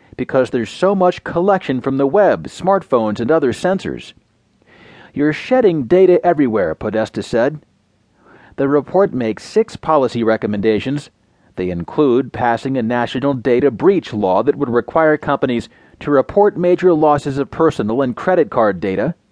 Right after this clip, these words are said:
It seeks legislation that would define consumer rights regarding how data about their activities was used.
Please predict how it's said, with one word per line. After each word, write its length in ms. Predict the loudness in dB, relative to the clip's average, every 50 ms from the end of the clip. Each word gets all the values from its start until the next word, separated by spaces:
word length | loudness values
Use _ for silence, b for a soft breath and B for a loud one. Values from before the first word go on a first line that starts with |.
| _ _ _ b b b b b b b b b b
It 220 | -6 -4 -6 -6
seeks 400 | -8 -4 -2 0 0 -2 0 0
legislation 840 | 2 2 2 0 -2 -6 -6 -2 2 2 4 4 2 0 -2 -2 -2
that 140 | 0 -2 -2
would 220 | -2 -4 -4 -4 -4
define 520 | -6 -6 -4 -2 0 0 2 2 0 -2
consumer 520 | -2 -4 -4 -4 -4 -4 -2 0 0 2
rights 400 | 2 4 4 4 4 2 0 -2
regarding 460 | -2 -2 0 0 2 2 2 0 -2 -2
how 240 | 0 0 0 0
data 440 | 0 0 2 4 4 6 6 4 2 0
about 320 | -2 -2 0 0 0 0 0
their 160 | 0 0 0
activities 640 | 0 -2 -2 0 2 2 2 2 0 -2 -2 -4
was 200 | -6 -6 -6 -4
used. 380 | -4 -2 0 0 0 0 -2